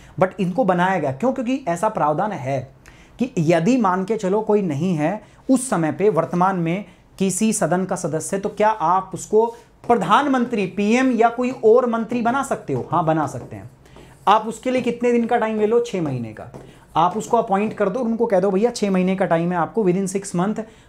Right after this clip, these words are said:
आपको या तो लोकसभा का सदस्य बनना पड़ेगा या राज्यसभा का। Usually फिर पार्टी उसको लोक-, राज्यसभा से नॉमिनेट कर देती है, क्योंकि लो-, राज्यसभा के चुनाव अप्रत्यक्ष होते हैं। अरुण जेटली जब पहली बार चुनाव लड़ा उन्होंने,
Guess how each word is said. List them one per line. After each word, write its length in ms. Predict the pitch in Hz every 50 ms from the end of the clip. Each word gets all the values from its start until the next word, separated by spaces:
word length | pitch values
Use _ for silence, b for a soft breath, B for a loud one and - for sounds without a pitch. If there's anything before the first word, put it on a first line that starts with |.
| B B -
आपको 320 | 143 151 - - - 202
या 100 | 196 190
तो 140 | 190 196 196
लोकसभा 480 | 160 156 170 185 185 - 185 165 175 185
का 100 | 190 175
सदस्य 360 | 175 175 175 170 - - 190
बनना 260 | 175 175 175 175 175
पड़ेगा 320 | 170 170 165 165 202 247
या 120 | 247 220 156
राज्यसभा 500 | 135 127 113 117 113 110 110 104 104 107
का। 180 | 110 110 113 B B B B B B - 143
Usually 400 | 143 165 160 170 190 208 208 180
फिर 120 | 208 202
पार्टी 360 | 202 190 165 175 165 180 202
उसको 260 | 196 185 - - 220
लोक-, 340 | 208 185 180 180 180 - -
राज्यसभा 560 | - 160 147 151 151 147 180 175 180 151 160
से 140 | 165 165 208
नॉमिनेट 440 | 196 170 160 156 156 151 147 139 135
कर 140 | - 127 110
देती 260 | 104 110 107 - 120
है, 40 | 117
क्योंकि 180 | 139 151 151
लो-, 280 | 151 170 156 175 - -
राज्यसभा 460 | 131 131 131 143 160 - 170 170 170
के 100 | 170 170
चुनाव 300 | 165 170 165 165 165 165
अप्रत्यक्ष 440 | 156 151 156 - - 160 156 - -
होते 200 | 143 131 135 139
हैं। 140 | 135 131 - B B B B B B B B B
अरुण 240 | 139 147 175 196 196
जेटली 380 | 170 190 185 185 196 214 214
जब 160 | 196 214 214 -
पहली 240 | 160 143 156 175
बार 140 | 180 190 180
चुनाव 300 | 185 185 170 175 175 170
लड़ा 200 | 160 156 160 156
उन्होंने, 380 | 139 131 120 117 110 101 98